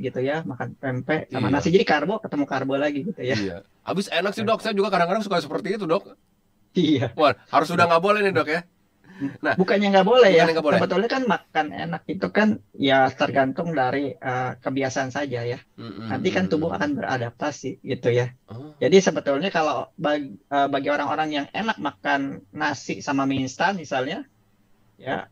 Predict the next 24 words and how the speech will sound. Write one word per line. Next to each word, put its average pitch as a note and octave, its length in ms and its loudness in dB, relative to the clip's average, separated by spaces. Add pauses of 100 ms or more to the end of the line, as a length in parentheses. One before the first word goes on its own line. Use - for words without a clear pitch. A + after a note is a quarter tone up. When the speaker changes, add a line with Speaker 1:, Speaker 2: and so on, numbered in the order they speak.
Speaker 1:
ada - 260 0
orang C4 260 4
tertentu - 360 -2
yang C#4+ 120 2
sudah E3+ 280 0
biasa D3 440 -2
makan D3 400 -2
nasi C3 160 -6
dengan C#3+ 200 -2
banyak B2+ 240 -4
sayur E3 240 -2
enak G#3 400 -2
gitu. A#2+ 320 -8 (240)
Speaker 2:
Oh, C#3 320 -12 (380)
Speaker 1:
Ya, E3 240 0
ya, - 240 -6
ya. - 160 -14 (160)
Speaker 2:
dan - 160 2
Speaker 1:
Enak F#3 160 4
itu G3 160 2
kan A#3 80 6
persepsi D#3+ 560 0
ya. A2+ 60 0
Speaker 2:
Mm, B2+ 100 -10